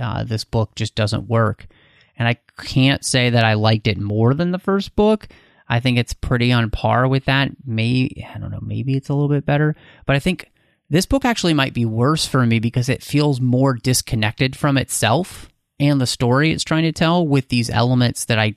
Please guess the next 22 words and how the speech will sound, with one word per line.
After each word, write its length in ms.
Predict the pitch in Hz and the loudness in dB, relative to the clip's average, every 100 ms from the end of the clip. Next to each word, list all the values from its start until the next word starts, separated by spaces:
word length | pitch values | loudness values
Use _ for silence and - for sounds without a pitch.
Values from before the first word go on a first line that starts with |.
| _ | _
just 480 | - 131 123 113 - | -4 0 0 -2 -4
don't 300 | 127 120 - | 0 0 0
see 580 | - - 117 113 104 104 _ _ _ _ _ _ _ _ _ _ _ _ _ _ | -2 -2 -4 -4 -4 -6 _ _ _ _ _ _ _ _ _ _ _ _ _ _
what 240 | 120 135 - | -2 0 0
the 60 | |
connection 440 | - 120 139 - 101 | -2 -2 -2 -4 -6
points 320 | - 78 - | -4 -6 -4
are. 360 | - 53 - - _ _ _ _ _ _ | -6 -6 -14 -20 _ _ _ _ _ _
And, 680 | 131 127 127 123 120 113 - - | 2 2 4 2 0 -2 -8 -8
you 180 | 151 160 | -2 2
know, 360 | 113 113 151 - _ _ _ _ _ _ _ _ _ _ _ _ - | 2 2 0 -6 _ _ _ _ _ _ _ _ _ _ _ _ -12
I 140 | 202 | -8
don't 160 | 196 92 | -6 -6
know. 200 | 87 131 | -2 0
I, 160 | 170 127 | 2 0
I 120 | 131 | 0
mean, 320 | 139 131 123 - | 2 2 0 -4
like, 260 | 135 - - _ _ _ _ _ | -6 -8 -20 _ _ _ _ _
I've 220 | 117 156 156 | -2 0 2
been 400 | 147 143 135 123 | 2 4 2 0
talking 520 | - 131 143 151 143 | -2 -2 0 0 2
about 520 | 127 123 127 127 - | 0 0 2 0 -2